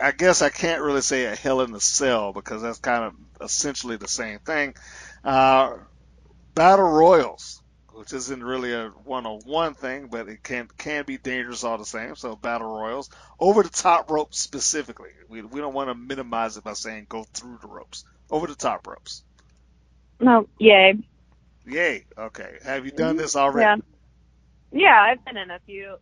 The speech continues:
Speaker 2: battle royals, and, um, actually, like, the last one I was in was two or three weeks ago, and,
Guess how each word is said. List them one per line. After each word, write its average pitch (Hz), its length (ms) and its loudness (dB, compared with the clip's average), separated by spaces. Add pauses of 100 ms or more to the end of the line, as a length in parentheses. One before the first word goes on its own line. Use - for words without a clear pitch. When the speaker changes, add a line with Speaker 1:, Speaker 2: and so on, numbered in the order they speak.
Speaker 2:
battle 170 240 -8
royals, 190 520 -8
and, 196 200 -14
um, 190 640 -14
actually, 226 540 -8
like, 202 180 -6
the 214 80 -6
last 208 300 2
one 220 160 -12
I 185 140 -8
was 180 180 -12
in 190 260 -16
was 180 220 -14 (680)
two 277 140 -14
or 285 180 -14
three 285 200 -10
weeks 285 260 -16
ago, 277 480 -4
and, 202 300 -10